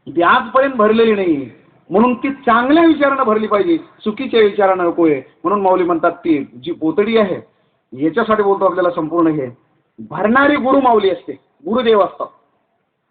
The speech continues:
जीवनामध्ये, आणि त्यांच्याकडूनच भरा, नाही तर बाकीचे कचरा बनतील जीवनामध्ये. गुरुदेवतेसमोर आणि असं अगदी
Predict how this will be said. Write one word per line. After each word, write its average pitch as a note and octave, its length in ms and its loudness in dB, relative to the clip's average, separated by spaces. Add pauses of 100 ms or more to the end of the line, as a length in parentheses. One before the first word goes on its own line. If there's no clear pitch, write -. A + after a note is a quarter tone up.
(420)
जीवनामध्ये, C#3+ 680 0 (560)
आणि A#3+ 180 0
त्यांच्याकडूनच C#4+ 920 2
भरा, A#3+ 220 2
नाही A3 180 -4
तर C4 60 -2
बाकीचे A#3 480 -2
कचरा A#3 360 0
बनतील F3+ 340 -2
जीवनामध्ये. C3 360 -4 (960)
गुरुदेवतेसमोर G3+ 960 2 (360)
आणि D#3+ 360 0 (180)
असं E3+ 180 -4
अगदी A3+ 300 -2